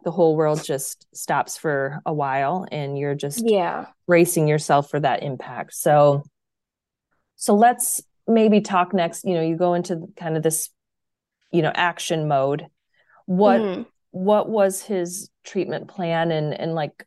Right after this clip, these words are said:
Speaker 1: how long of a time span did that, um, occur over?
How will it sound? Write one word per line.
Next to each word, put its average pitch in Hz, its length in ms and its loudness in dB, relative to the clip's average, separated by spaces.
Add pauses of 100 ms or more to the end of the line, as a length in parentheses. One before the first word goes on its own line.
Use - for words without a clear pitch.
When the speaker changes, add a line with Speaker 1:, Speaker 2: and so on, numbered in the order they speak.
Speaker 1:
how 175 220 -2
long 175 260 2
of 160 120 -4
a 156 40 -6
time 156 320 -8
span 156 320 -2
did 151 220 -2
that, 147 380 2 (500)
um, 139 640 -8
occur 156 340 2
over? - 500 -2